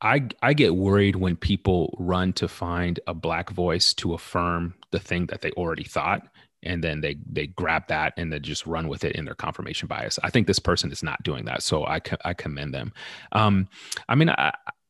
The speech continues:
I mean, I, I think those are the things to, to try to work through. I mean, I don't, I don't know what else to say. It's just to, to continue to read those things and to think widely and to ask yourself, like, just to analyze them, like, why, like, why, why, how, how, why is this person coming to this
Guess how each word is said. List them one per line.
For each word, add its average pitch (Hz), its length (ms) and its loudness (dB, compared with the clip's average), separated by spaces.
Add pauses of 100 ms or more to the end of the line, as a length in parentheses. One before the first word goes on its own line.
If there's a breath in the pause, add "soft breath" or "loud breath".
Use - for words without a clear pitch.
(120)
I 113 60 2
mean, 135 180 6
I, 127 160 0
I 110 80 2
think 147 220 4
those 117 160 6
are 135 80 4
the 120 80 4
things 120 300 4
to, 101 160 4
to - 180 -2
try 107 160 6
to 110 80 4
work 85 240 0
through. 76 220 0 (160)
I 92 40 -4
mean, 87 220 2
I - 140 0
don't, 95 220 4
I 92 60 0
don't 92 120 4
know 90 120 4
what 87 140 4
else 92 160 2
to - 100 0
say. 95 320 4
It's 87 200 -2
just - 380 -4
to, 90 120 4
to - 240 -2
continue 92 460 0
to - 160 -2
read 101 240 2
those 69 240 0
things 69 320 -6
and - 160 -6
to 78 80 -2
think - 260 0
widely 82 340 0
and 104 100 2
to - 120 2
ask 107 240 2
yourself, 80 500 2
like, 95 160 2
just - 260 0
to - 120 4
analyze - 380 2
them, - 100 -8
like, 85 180 -4
why, 92 220 4
like, - 240 -4
why, 101 360 0 (340 loud breath)
why, 95 180 2 (100)
how, - 260 0
how, - 140 -4 (120)
why 92 320 2
is 104 160 6
this 98 160 4
person 90 320 2
coming 85 420 2 (380 loud breath)
to 104 100 4
this 92 260 2